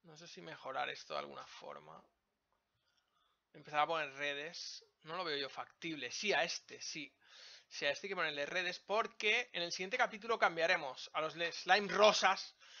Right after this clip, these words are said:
que les gusta la, son mis comedores de fruta, y pondremos a los, a los otros, a los slimes de miel. Podría estar bastante bien. Eh, me da mucha rabia porque no tengo desbloqueada ninguna zona, pero bueno,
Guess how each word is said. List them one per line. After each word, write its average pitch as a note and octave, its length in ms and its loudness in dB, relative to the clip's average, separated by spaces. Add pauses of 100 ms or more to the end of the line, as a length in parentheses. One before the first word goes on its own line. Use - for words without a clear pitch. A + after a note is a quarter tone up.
(400)
que - 100 -6
les C#3 180 -4
gusta D#3 260 0
la, C#3+ 120 6
son E3 300 -6
mis E3 340 -4
comedores D#3+ 460 -2
de E3+ 80 -6
fruta, F3+ 420 4
y C3+ 360 -4
pondremos C3+ 680 -6
a C3+ 80 0
los, B2 720 -10
a C3+ 100 -6
los B2+ 180 -10
otros, C#3 400 -14 (420)
a D3 80 -4
los D3 200 -6
slimes E3 400 4
de D#3+ 160 -2
miel. C3 320 -4 (640)
Podría D#3+ 280 0
estar E3 220 4
bastante C#3 520 -2
bien. B2 280 -4 (1400)
Eh, F3+ 540 8
me E3 120 0
da F#3+ 80 8
mucha B3+ 220 2
rabia C4+ 220 10
porque D#3 480 4 (160)
no E3+ 140 -4
tengo A#3 200 -6
desbloqueada D#3+ 380 2
ninguna D#3 320 -4
zona, F3 400 0
pero C3+ 380 -4
bueno, D3+ 280 0